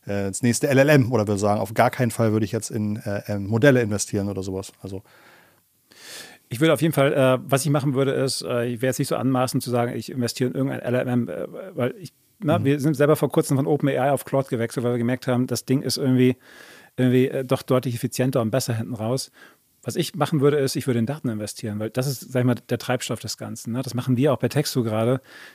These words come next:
Speaker 2: diese ganzen Unternehmensdaten, mit denen wir wieder die, äh, Modelle trainieren, da würde ich investieren.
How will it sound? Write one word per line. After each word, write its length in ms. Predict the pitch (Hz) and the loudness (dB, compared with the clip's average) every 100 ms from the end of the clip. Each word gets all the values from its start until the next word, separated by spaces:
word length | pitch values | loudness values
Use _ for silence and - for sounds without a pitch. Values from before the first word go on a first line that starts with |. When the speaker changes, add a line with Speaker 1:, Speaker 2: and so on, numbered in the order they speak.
| _ | _
Speaker 2:
diese 120 | 117 | -2
ganzen 200 | 117 123 | -2 0
Unternehmensdaten, 720 | 127 110 110 127 139 117 107 120 | 0 2 2 2 0 -4 -2 -2
mit 120 | 107 | 0
denen 140 | 117 | 2
wir 60 | 117 | 2
wieder 160 | 117 107 | 0 -2
die, 100 | 120 | -4
äh, 320 | 123 113 110 | -6 -4 -4
Modelle 480 | 120 110 101 127 131 | -4 -4 0 0 0
trainieren, 540 | - 107 107 120 131 _ - | 0 0 2 0 -4 _ -4
da 160 | 135 | -2
würde 100 | 131 | -2
ich 100 | 107 | -4
investieren. 520 | 107 101 - 104 104 | -8 -12 -12 -14 -14